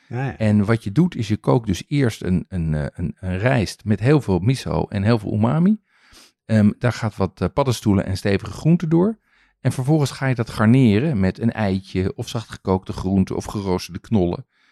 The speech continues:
Speaker 2: Maar eventueel ook met restjes vlees, vis of tofu. En het lijkt dus eigenlijk best op een bibimbap.
Speaker 1: Kijk eens aan.
Speaker 2: Maar die dan bovenop een soort van pilaf meets miso soep ligt. Dus
Speaker 1: Ja, dat klinkt interessant,
Speaker 2: ja,
Speaker 1: zeg.
Speaker 2: het is, ik, we hebben, ik heb het hier thuis gegeten. Dat ging er heel goed in.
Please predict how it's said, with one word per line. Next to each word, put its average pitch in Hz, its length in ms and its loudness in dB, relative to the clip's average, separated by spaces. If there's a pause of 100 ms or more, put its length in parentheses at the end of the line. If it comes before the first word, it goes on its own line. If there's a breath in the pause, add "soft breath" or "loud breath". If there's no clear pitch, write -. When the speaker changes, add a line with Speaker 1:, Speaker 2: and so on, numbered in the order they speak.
(120)
Speaker 2:
Maar 117 120 -4
eventueel 113 300 2
ook 110 140 2
met 104 100 4
restjes 104 380 0
vlees, 95 260 0
vis - 200 -6
of - 80 -20
tofu. - 380 -6 (320)
En 117 120 -2
het 120 140 0
lijkt 139 500 2
dus - 180 -10
eigenlijk 139 520 -2
best 117 380 -4 (300)
op - 140 -4
een 127 120 2
bibimbap. 107 680 2 (540)
Speaker 1:
Kijk 82 160 -16
eens - 120 -10
aan. 113 220 -4
Speaker 2:
Maar 104 220 2
die 127 120 4
dan 127 220 2
bovenop 135 580 4
een 151 140 6
soort 139 200 0
van 131 240 2
pilaf 131 360 0
meets 110 280 4
miso 98 300 2
soep - 220 -14
ligt. 69 320 -10
Dus 117 160 0
Speaker 1:
Ja, 123 60 -4
dat 92 100 -12
klinkt 82 220 -16
interessant, 139 380 -4
Speaker 2:
ja, 131 120 4
Speaker 1:
zeg. - 100 -8
Speaker 2:
het 127 100 -4
is, 139 240 0
ik, - 280 -4
we 127 120 2
hebben, 143 200 2
ik - 80 -8
heb 143 80 -2
het 131 100 0
hier 127 100 0
thuis 143 220 2
gegeten. 147 340 0
Dat 139 140 0
ging 131 180 0
er 110 100 2
heel 147 340 6
goed 117 240 -2
in. 175 320 4